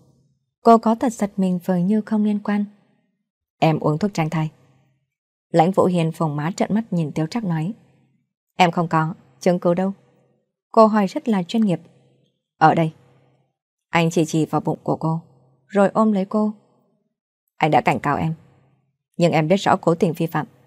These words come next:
anh cần phải trừng phạt em." "Không được." Lời nói còn chưa nói xong,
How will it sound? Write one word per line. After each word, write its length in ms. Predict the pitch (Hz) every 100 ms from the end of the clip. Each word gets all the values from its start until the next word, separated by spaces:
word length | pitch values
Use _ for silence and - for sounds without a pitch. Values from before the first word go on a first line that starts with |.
| _
anh 180 | 160 156
cần 200 | 170 139
phải 120 | 151
trừng 180 | 160 151
phạt 160 | 147
em." 180 | - 160 165 _ _ _ _ _ _ _ _
"Không 160 | 220 196
được." 180 | 175 - _ _ _ _ _ _ _ _ _ _
Lời 200 | 202 202
nói 180 | 196 226
còn 220 | 240 202
chưa 180 | - 226
nói 220 | 202 175
xong, 220 | - 180